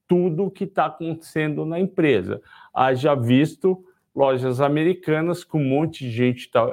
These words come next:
graças a Deus ninguém tá levando, tá comprando, mas um monte de gente tava comprando desde que foi anunciado a entrada do, daquele C E O do,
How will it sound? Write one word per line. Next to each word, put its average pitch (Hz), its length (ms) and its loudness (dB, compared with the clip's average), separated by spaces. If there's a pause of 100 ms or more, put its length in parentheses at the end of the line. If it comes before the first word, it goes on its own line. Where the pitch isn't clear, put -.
(180)
graças 120 380 -2
a 113 100 2
Deus 113 280 0
ninguém 117 460 2
tá 113 120 0
levando, 104 360 -2 (320)
tá 120 120 -4
comprando, 135 380 -2
mas 143 220 2
um 135 60 2
monte 139 280 2
de 127 60 -6
gente 139 360 -6
tava 131 260 2
comprando 131 760 -2 (320)
desde 135 280 4
que - 60 -18
foi 151 140 4
anunciado 139 840 2 (500)
a 139 240 2
entrada 135 760 2
do, 135 960 2 (480)
daquele 135 720 4
C 165 260 -2
E 151 60 4
O 143 260 2
do, 139 880 0